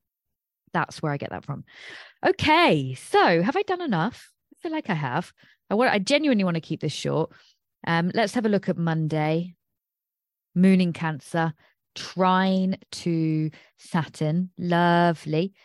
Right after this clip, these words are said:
Um, also connects, connects home, family, Father's Day.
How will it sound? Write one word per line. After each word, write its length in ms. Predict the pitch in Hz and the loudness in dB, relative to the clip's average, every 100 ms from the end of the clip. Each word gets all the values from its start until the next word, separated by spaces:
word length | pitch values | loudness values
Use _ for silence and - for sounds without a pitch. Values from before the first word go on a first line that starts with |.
| _ _ - - - | _ _ -18 -14 -2
Um, 500 | 165 160 156 156 156 _ _ _ _ _ _ _ _ _ _ _ _ - | 0 0 0 -4 -6 _ _ _ _ _ _ _ _ _ _ _ _ -6
also 300 | 240 - 180 | -4 -4 -6
connects, 500 | 165 165 - - - | -4 -8 -10 -20 -18
connects 420 | - 220 - - - | -6 -6 -6 -16 -10
home, 260 | - 214 | -4 -2
family, 340 | 196 202 190 190 | -2 -2 -2 -2
Father's 420 | 196 175 170 170 | -2 -4 -6 -8
Day. 220 | - 196 | -8 -8